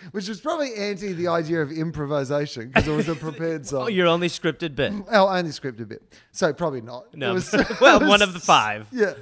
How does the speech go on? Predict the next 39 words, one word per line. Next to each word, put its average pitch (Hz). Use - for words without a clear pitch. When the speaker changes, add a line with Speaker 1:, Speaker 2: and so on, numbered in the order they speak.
Speaker 2:
But 175
one 180
will 175
admit. 135
Speaker 1:
So, 165
um, 147
uh, 165
so 180
they 165
came, 196
it 175
came 190
to 190
school 143
and, 147
uh, 131
he 156
taught 160
us, 147
uh, 131
all, 139
like, 123
improv 123
games, 117
like, 117
a 120
few 127
different 113
people 110
who 113
were 113
interested 113
in 113
whatever 110
theatre 110
sports 110
games. -
And, 139
um, 131